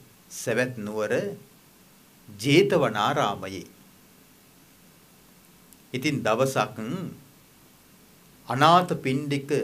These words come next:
ගෘහපතිතුමා භාගතුන් වහන්සේ මුණ ගැහෙන්නට පැමිණියා.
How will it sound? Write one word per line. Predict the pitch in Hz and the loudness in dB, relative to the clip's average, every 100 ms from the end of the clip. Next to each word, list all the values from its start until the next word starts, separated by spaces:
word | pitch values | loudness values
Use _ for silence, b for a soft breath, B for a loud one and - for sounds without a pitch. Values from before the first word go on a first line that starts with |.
| - | -4
ගෘහපතිතුමා | - 127 156 147 143 135 - 127 117 117 196 - - - - - - - - - - - - - - - | -6 0 0 2 0 -2 -6 -4 -2 -2 -4 -8 -16 -20 -20 -20 -20 -20 -20 -20 -20 -20 -20 -20 -20 -4
භාගතුන් | 107 120 135 135 110 | 4 6 6 0 -4
වහන්සේ | 110 113 123 120 131 151 | -4 -4 -4 -4 -2 -2
මුණ | 113 117 | -2 -6
ගැහෙන්නට | 113 110 110 123 | -6 -6 -6 -6
පැමිණියා. | 143 151 160 107 90 - | -2 0 0 -4 -8 -16